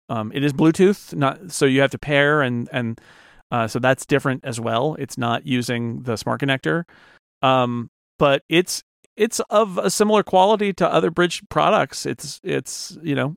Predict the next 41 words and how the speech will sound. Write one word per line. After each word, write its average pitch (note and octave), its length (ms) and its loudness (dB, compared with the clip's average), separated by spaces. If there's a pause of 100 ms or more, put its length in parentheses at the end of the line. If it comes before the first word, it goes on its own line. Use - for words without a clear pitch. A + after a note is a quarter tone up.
(140)
a-, D3+ 220 -4
and D3 300 0
except D#3 320 -2
it's C3+ 120 -4
big D3 280 2
and C#3 100 0
it's B2+ 80 -4
got C#3+ 140 0
a C3 40 0
big C3+ 140 0
trackpad, C#3+ 500 0
and C3+ 240 -6
that's D3+ 200 -4
really D3 160 2
nice. D#3 240 0
It, D3 100 -4
it's E3+ 220 -6
gonna A#3+ 180 -2
give G#3 160 0
you B3 160 2
a F#3 80 4
real G#3 380 2
thirteen-inch G#3+ 480 -2
MacBook F#3+ 320 -6
Pro F3+ 180 2
feel D#3+ 400 2 (840)
on D#3 520 4
your, D3 560 4 (320)
um, C#3 320 0 (160)
iPad D3 260 2
Pro. - 320 0 (100)
It's C#3 200 -4
just - 400 0 (320)
that, B2 180 2 (800)
um, A2 380 -4 (300)
the C3 200 -2
trackpad's B2+ 420 -2
not A#2+ 140 -6
quite A#2+ 240 -2
the - 80 -12
same. A#2+ 260 -8